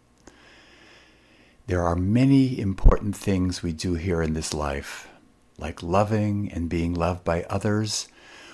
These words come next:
or finding meaningful ways to help people and the planet. But the most important thing is our spiritual connection, our relationship to our source,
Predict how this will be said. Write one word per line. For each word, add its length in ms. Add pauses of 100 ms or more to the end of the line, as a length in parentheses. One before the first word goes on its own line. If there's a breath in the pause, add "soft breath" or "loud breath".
(140 loud breath)
or 100
finding 600
meaningful 680
ways 400
to 140
help 260
people 480
and 320
the 60
planet. 680 (960 loud breath)
But 200
the 100
most 720
important 680
thing 520
is 220
our 140
spiritual 920
connection, 800 (800 loud breath)
our 340
relationship 1000
to 380
our 380
source, 880